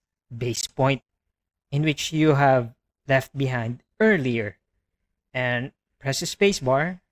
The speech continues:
then close the block editor, save the changes for block one,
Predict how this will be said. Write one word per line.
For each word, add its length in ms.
then 400
close 400
the 200
block 380
editor, 680
save 420
the 100
changes 460
for 240
block 380
one, 380